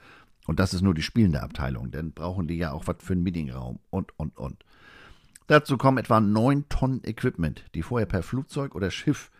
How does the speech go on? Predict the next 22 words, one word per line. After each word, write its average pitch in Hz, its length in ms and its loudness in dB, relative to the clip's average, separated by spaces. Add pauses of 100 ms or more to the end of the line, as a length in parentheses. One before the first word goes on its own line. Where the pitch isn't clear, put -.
(140)
nach 73 120 -4
München 73 340 -4
gebracht - 460 -8
wurden. 55 280 -10 (500)
Aber 82 340 2 (500)
Schiff? - 480 2 (240)
Warte 80 200 2
mal, 71 220 2 (560)
München 80 640 2
liegt 139 160 2
doch 107 100 2
gar 101 120 4
nicht 90 100 4
an 90 60 4
der 85 100 2
Küste. - 420 -2 (1300)
Also 69 160 -8
da 64 100 -6
ist - 180 -10
ein - 40 -16
Fluss, - 380 -4
aber 69 360 -6